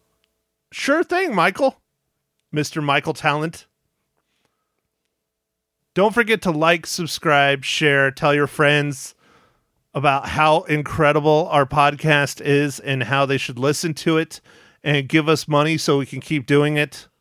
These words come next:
Rate, review us on the iTunes. We much appreciate that. Tune in and listen to me on Monday mornings on Lisa Live and Local on Magic ninety-nine point one, where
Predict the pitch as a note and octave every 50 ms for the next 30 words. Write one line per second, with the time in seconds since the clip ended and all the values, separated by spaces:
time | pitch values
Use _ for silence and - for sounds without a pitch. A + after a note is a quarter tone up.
0 | _ _ - C3 B2+ C#3+ D#3+ F#3+ E3+ - - F3 D#3+ E3+ E3 C3+ C3 E3 E3+ E3+
1 | E3+ F3 F3 E3+ E3+ - - - - - D3+ D3 C#3+ C#3 B2 C#3 E3 D#3 - -
2 | F3 E3+ E3+ E3+ D#3+ - D3+ D3 D3 C#3+ C#3+ D3 D3 C#3 - D3 C3 - D3+ D3+
3 | C#3+ - - D3+ C#3+ C#3+ C3 - - C3+ C3+ C#3 D3 C#3+ - - - - _ _
4 | _ _ _ _ _ - - F#3 F#3+ G#3 A3 A3 A3+ A3+ A3 A3 F#3 F3 F3 G3+
5 | A3 - - A3 F#3 - G3+ F#3 F3+ G#3 B3 C#4+ C4 G#3 F3+ E3+ E3+ E3+ E3 E3
6 | F3 G#3 A#3 A#3 A3+ G3+ F3+ F3 F3+ G#3 A#3 G3+ D3+ B2+ A#2+ B2 C#3+ C3+ - -
7 | _ - _ _ _ _ _ _ - D#3 D#3 D3+ D3 C#3+ D3 - - - - D3
8 | D3+ F3 G#3 G#3 - A#3 A3+ A#3 A3+ - - E3+ E3 F3 F#3+ G#3 G#3+ G3+ G3 E3
9 | D#3 D3 E3 G#3 A3+ - - D3+ C3 B2+ C3+ - D3+ D3 C#3+ C#3+ E3 F3+ F#3 D3
10 | D#3 C#3 - - D3 D3 D#3+ F3 F3+ F3 F3 E3+ E3 - E3 F3 E3+ D#3+ C#3 D3
11 | F#3 F#3+ D#3 B2+ B2 C#3+ D3+ _ - - _ _ _ _ - B2+ D3+ D3+ D3 D3
12 | D#3